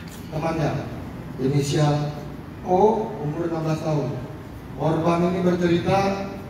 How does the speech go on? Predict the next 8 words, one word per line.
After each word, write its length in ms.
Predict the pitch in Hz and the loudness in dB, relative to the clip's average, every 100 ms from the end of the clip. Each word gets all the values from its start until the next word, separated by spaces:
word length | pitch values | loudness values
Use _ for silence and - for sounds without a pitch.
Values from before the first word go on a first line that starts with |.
| - - - - - 151 | -12 -12 -12 -12 -8 -2
ingin 560 | 170 196 202 208 - - - - | 0 2 0 0 -4 -8 -8 -4
memiliki 560 | 151 156 165 180 190 | -2 0 0 2 2
uang. 480 | 165 151 139 - - - - - - - - - | 4 2 0 -4 -8 -10 -10 -10 -10 -10 -10 -4
Akhirnya 880 | 147 143 170 175 202 214 226 - - - - - - - | -4 2 4 6 6 6 4 -2 -6 -8 -10 -10 -8 -6
anak 400 | 156 170 175 - | -2 0 0 2
O 160 | 175 170 | 4 4
ini 560 | 165 175 - - - - - | 4 2 2 0 -2 -2 0
menyambungkanlah 960 | 175 196 202 208 208 214 214 202 - | 2 2 4 4 6 4 4 4 2